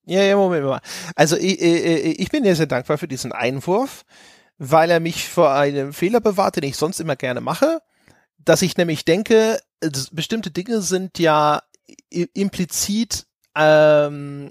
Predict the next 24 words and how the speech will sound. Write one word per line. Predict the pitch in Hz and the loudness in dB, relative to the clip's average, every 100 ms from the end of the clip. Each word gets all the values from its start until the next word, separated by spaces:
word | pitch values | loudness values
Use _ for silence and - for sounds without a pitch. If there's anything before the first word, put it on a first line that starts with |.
| - | -4
ein | 147 | -4
Konsens. | 143 156 147 135 113 110 - _ _ _ _ _ _ _ | -2 -2 -2 -4 -6 -10 -14 _ _ _ _ _ _ _
Äh, | 131 123 | -6 -4
die | 143 | -2
muss | 151 202 226 | 0 0 0
ich | 190 | -6
nicht | 185 - | -6 -6
extra | 190 - - 156 | -6 -6 0 0
erwähnen, | - 143 139 185 220 208 | 2 2 0 -2 -2 -4
weil | 160 151 156 156 | 2 4 4 0
alle | 139 165 185 160 | 0 2 2 0
wissen, | 131 180 - 143 160 190 - | 0 -2 -4 -6 -8 -10 0
dass | 156 151 - | 2 2 0
das | 156 156 | 0 0
ja | 170 156 | 2 2
natürlich | 151 143 - 156 147 139 - | 2 -2 -2 -4 -4 -6 -12
klar | - 127 135 - | -4 0 2 0
ist. | 131 - - - - - | -6 -12 -12 -16 -20 -16
Und | 143 170 | -4 -2
das | 170 | 0
wäre | 170 175 160 | 0 0 2
so | 156 | 0
ein | 151 139 | 0 -4
Fall, | - 131 160 226 | 0 0 2 -2